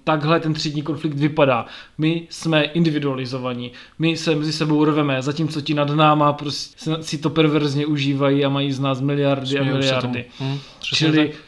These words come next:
Speaker 1: proto to tolik mluví k mnoha lidem bez ohledu na to, jaký mají názory, jaké mají ideologie. Já jsem teď viděl nějaký dva borce, kteří vedli hodně podivnou diskuzi a pak se bavili o tom, jak je ten Squid Game skvělý.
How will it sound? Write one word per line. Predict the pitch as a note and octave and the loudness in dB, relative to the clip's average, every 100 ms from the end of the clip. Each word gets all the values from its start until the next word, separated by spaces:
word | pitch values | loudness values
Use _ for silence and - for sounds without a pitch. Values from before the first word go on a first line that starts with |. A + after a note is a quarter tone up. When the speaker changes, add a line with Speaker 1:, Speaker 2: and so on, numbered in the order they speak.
| - _ _ _ - | -20 _ _ _ 0
Speaker 1:
proto | F3+ F#3 F#3+ F#3 F3+ E3 - | 2 2 2 2 4 0 -6
to | F3 | -8
tolik | E3 F3+ F3+ D#3 | -2 2 4 4
mluví | E3 E3 D#3+ D#3+ D#3 D3 C#3+ | 4 4 4 4 4 2 -2
k | - D3 | -10 -2
mnoha | D3+ D#3 D#3+ D3+ E3 | 0 2 2 4 4
lidem | D3+ D#3 D3+ | 4 2 0
bez | D3+ D#3 | 0 -2
ohledu | D3+ D3+ | -2 -2
na | D3+ | -2
to, | D3+ | -2
jaký | D#3 D#3 | -4 -2
mají | D3+ C3+ | -2 -2
názory, | B2+ D3 F3 E3+ D3+ | 0 0 2 2 0
jaké | D3+ | 0
mají | C#3 C#3 | -2 -2
ideologie. | D3 D#3+ D#3+ F#3 | 0 0 0 -2
Já | |
jsem | F#3+ F#3 | -4 -4
teď | E3 | -4
viděl | E3 E3+ E3 | -2 -2 0
nějaký | D#3 D#3+ D#3+ D#3 D#3 - - _ - | 0 -2 -6 -10 -10 -20 -20 _ -10
dva | C#3+ D3 D#3+ | -2 2 2
borce, | D3 D3 C#3+ D#3 D3 D3 D3 D3 | 2 -2 0 2 4 2 0 -6
kteří | - D3 C#3+ C#3+ C#3 | -4 -4 -4 -8 -8
vedli | C#3+ C#3+ D3 D3+ | -6 -4 0 0
hodně | B2+ C#3+ D#3+ F#3 G3 | 0 2 2 2 0
podivnou | F#3+ F#3 F#3+ | 0 0 2
diskuzi | E3+ E3+ D#3+ D#3 | 0 -2 -2 -2
a | D3+ | 0
pak | E3 - | 0 0
se | D#3+ | 0
bavili | D3+ | 2
o | D3 | 2
tom, | D#3+ | 0
jak | D3+ | 0
je | D3+ | 0
ten | E3+ | -2
Squid | D#3+ D#3 D#3 | -4 -2 0
Game | D3 D#3+ D#3+ D#3 | 2 2 2 -2
skvělý. | - - D#3 D3+ C#3 C3+ | -8 -4 2 4 2 -2